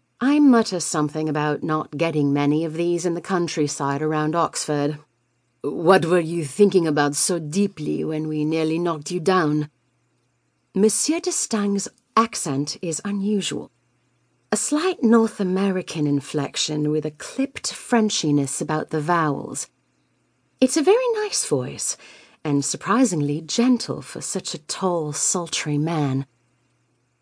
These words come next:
I think about all the actresses and singers he's been romantically linked with over the years. He probably knows it's very nice.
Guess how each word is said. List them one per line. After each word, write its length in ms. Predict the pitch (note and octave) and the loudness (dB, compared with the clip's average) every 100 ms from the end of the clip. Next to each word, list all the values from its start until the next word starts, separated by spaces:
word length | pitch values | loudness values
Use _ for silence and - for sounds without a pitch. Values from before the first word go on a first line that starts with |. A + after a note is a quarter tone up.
| - | 0
I 100 | F3 | 0
think 280 | - G3+ F#3+ | 4 4 6
about 240 | D#3+ D#3 | 4 4
all 200 | E3+ D#3+ | 4 4
the 140 | D#3 | 4
actresses 720 | D#3+ E3 - E3+ D3+ - D3 C#3 | 4 4 0 -8 -6 -2 -2 0
and 200 | C#3 C3+ | -2 -2
singers 520 | - G3+ F3 C#3+ C3+ - | -2 0 2 2 -2 -4
he's 220 | D#3 C#3+ | -4 -2
been 180 | D#3 D#3 | -2 0
romantically 640 | E3+ F3+ F3+ G3 F#3+ F3+ | 0 0 0 -2 -4 0
linked 360 | F#3+ G3+ F#3+ | 2 2 0
with 320 | D3+ D3+ D3+ - | -2 -2 -2 -6
over 260 | E3+ E3 D#3 | -6 -4 -4
the 120 | D#3+ | -6
years. 480 | D#3+ E3 F#3+ A3+ - _ _ _ _ _ _ _ _ _ | -6 -6 -6 -10 -12 _ _ _ _ _ _ _ _ _
He 140 | C#4+ | -6
probably 580 | C#4+ - C4+ A#3 G3 G3 | -4 0 4 4 6 4
knows 400 | G3 G3 E3 D3 | 4 4 2 0
it's 220 | D#3 - | -4 -4
very 300 | D#3 D3+ D3 | 0 0 2
nice. 520 | D3+ D3 D3+ D3 - | 0 -2 -6 -8 -10